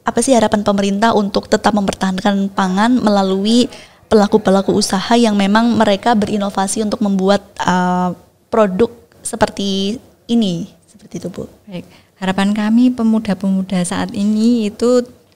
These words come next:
Speaker 2: tidak berpikir untuk, eh, apa, urbanisasi ya, Mbak, ya?
Speaker 1: Oh, benar.
Speaker 2: Ya, jadi, eh, apa yang ada di lingkungan kita itu bisa kita garap sebenarnya.
Speaker 1: Mm-mm.
Speaker 2: Tinggal kita mencari ilmu, dan
Speaker 1: Iya.
Speaker 2: sekarang juga ilmu banyak sekali.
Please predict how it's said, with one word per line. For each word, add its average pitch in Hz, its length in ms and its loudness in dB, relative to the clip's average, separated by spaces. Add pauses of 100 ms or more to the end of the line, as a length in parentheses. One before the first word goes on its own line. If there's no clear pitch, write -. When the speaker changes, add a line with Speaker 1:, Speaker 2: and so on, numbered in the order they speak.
(320)
Speaker 2:
tidak 190 840 -2
berpikir 190 500 -4
untuk, 196 840 -2 (460)
eh, 180 500 -4
apa, 196 160 -6
urbanisasi 196 720 -2
ya, 175 80 -2
Mbak, 175 160 -4
ya? 185 240 -4
Speaker 1:
Oh, 175 200 -10
benar. 180 280 -6 (160)
Speaker 2:
Ya, 175 180 -6
jadi, 180 320 -4 (480)
eh, 208 200 -6
apa 220 220 -4
yang 240 180 2
ada 202 200 -4
di 196 120 -2
lingkungan 196 520 -2
kita 196 480 -4
itu 196 200 -6
bisa 196 300 -6
kita 190 240 -8
garap 175 400 -2
sebenarnya. 170 720 -6
Speaker 1:
Mm-mm. 196 380 -4
Speaker 2:
Tinggal 190 260 -8
kita 190 260 -6
mencari 202 440 -2
ilmu, 226 580 0
dan 190 160 0
Speaker 1:
Iya. 190 140 4
Speaker 2:
sekarang 220 260 0
juga 247 240 0
ilmu 208 220 2
banyak 185 320 -2
sekali. 220 340 -4